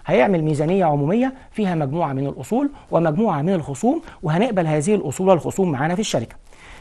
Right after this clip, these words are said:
كتاب الوزارة في هذه الجزئية بيتناول بشيء من التفصيل إزاي بيتم سداد، طرق سداد رأس المال.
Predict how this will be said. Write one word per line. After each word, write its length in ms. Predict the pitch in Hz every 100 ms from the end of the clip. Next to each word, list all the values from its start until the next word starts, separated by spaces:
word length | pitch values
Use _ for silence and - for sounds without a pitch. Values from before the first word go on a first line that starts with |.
| -
كتاب 280 | - 175 277
الوزارة 420 | 269 170 175 226
في 160 | 196 165
هذه 320 | 151 147 214
الجزئية 480 | 175 147 - 202 196
بيتناول 600 | 151 147 147 156 208 170
بشيء 400 | 127 123 196 -
من 100 | 147
التفصيل 540 | 131 - - - 220 214 - - -
إزاي 380 | 127 139 240 233
بيتم 460 | 143 143 202 214
سداد، 480 | 175 131 143 185 160 - - -
طرق 260 | 185 202 -
سداد 380 | 131 147 185
رأس 300 | 143 170 - -
المال. 240 | 180 139